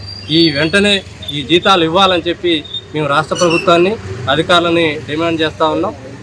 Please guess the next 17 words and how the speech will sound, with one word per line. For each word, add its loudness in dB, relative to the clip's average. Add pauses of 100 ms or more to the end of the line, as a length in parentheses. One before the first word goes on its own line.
అట్లనే 4 (340)
ఈ 2 (340)
మల్టీపర్పస్ 4
వర్కర్ 4
అనే 2
ఒక -2
దాన్ని, 2 (360)
ఆ -2
జీవోను 4
రద్దు 2
చేసి -2 (360)
ఇప్పుడున్న 4 (380)
జనాభాకు 4
అనుగుణంగా 0 (920)
కార్మికుల 2
సంఖ్యను 2
కూడా 4